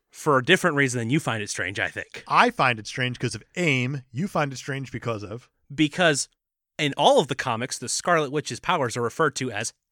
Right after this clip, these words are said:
Speaker 1: hexes.
Speaker 2: Yes, they are. Also, this is the first time I ever realized they've never said Scarlet Witch.
Speaker 1: Yeah, no, that's, that's never happened.
Speaker 2: And that blew my mind.
Speaker 1: Yeah.
Speaker 2: 'Cause you have, uh,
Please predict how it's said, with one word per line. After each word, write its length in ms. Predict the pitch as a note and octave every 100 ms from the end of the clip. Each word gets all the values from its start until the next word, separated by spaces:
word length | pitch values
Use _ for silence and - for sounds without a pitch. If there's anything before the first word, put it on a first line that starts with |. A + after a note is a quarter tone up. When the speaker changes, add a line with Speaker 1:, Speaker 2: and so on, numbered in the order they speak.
| -
Speaker 1:
hexes. 540 | G3 - A#2 - - -
Speaker 2:
Yes, 200 | G2+ -
they 140 | A#2
are. 300 | B2 A2+ - _ _ _ _ _ _ -
Also, 380 | C#4+ C4+ F3+
this 180 | A#3 B3+
is 40 | -
the 100 | F4
first 300 | A3+ A3 -
time 180 | F3+ D#3
I 100 | D3+
ever 140 | E3
realized 640 | G#2 G2 D2+ F#2 C#3+ - - _ _ _ _ -
they've 220 | G3+ D3+
never 260 | B2+ C#3 E3
said 220 | E3 D3+
Scarlet 360 | - D#3+ E3+ G3+
Witch. 360 | E3 - - -
Speaker 1:
Yeah, 180 | C3+
no, 180 | C#3 C3+
that's, 360 | A#2 B2 - - -
that's 200 | A#2+ A#2
never 260 | A#2 C3+
happened. 440 | C3 A2 F2+ F2+ -
Speaker 2:
And 260 | D3 B2+ C3
that 200 | G#3+ D3+
blew 140 | E3
my 160 | F3+ F3
mind. 380 | E3 A#2+ G#2
Speaker 1:
Yeah. 280 | G#2+ B2+ A2 - -
Speaker 2:
'Cause 440 | D#3+ B2+ A2+ - - _ _ _
you 140 | D3 D3+
have, 500 | F#3 F3+ F3+ E3
uh, 60 | D3+